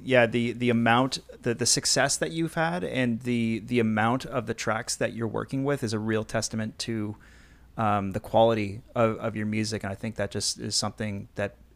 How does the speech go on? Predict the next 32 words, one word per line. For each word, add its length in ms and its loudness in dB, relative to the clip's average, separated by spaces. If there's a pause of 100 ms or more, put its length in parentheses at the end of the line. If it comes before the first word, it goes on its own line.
uh, 100 -6 (100)
y-, 320 -10
people 220 -2
should 160 -4
take 180 -4
note 240 0
of. 180 2
And, 140 0 (480)
and 100 6
I 80 8
think 240 4
everyone 440 4
would 120 2
agree 280 0
with 120 -2
that 200 6
if 100 -4
they 140 2
were, 260 0
you 120 -4
know, 120 2
to 120 -4
go 160 -2
check 220 -4
out 200 -2 (160)
the, 280 -2
you 120 -4
know, 180 -2
the, 320 -2
the, 200 -14
your 140 -4
catalog 600 6